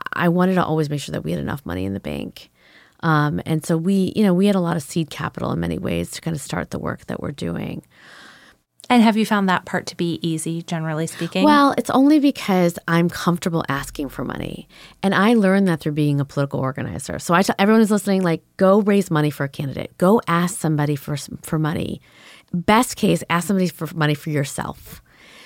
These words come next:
Speaker 1: Because I never was embarrassed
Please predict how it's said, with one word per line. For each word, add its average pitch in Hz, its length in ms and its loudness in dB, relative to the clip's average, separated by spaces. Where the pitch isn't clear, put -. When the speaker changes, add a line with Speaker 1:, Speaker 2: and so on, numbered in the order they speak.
Speaker 1:
Because 226 360 2
I 220 200 4
never 240 320 6
was 220 160 2
embarrassed 139 920 -4